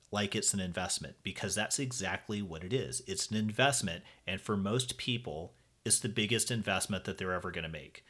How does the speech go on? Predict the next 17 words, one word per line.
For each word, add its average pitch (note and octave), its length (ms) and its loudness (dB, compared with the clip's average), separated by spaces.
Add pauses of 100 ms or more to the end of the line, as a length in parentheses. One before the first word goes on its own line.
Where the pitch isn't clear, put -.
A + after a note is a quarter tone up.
(300)
Now, A#2 160 8
market D3 400 6
analysis, A2 800 6 (440)
well, G#2 520 4
on G2+ 140 4
the F#2+ 60 0
surface G#2+ 440 4
is G#2+ 120 0
pretty D#3+ 220 0
boring. G2 460 -2
I'll F#2+ 100 2
be G#2+ 120 2
the G2 80 -4
first - 300 2
to A2+ 60 4
admit G2 280 2
that. F2+ 340 6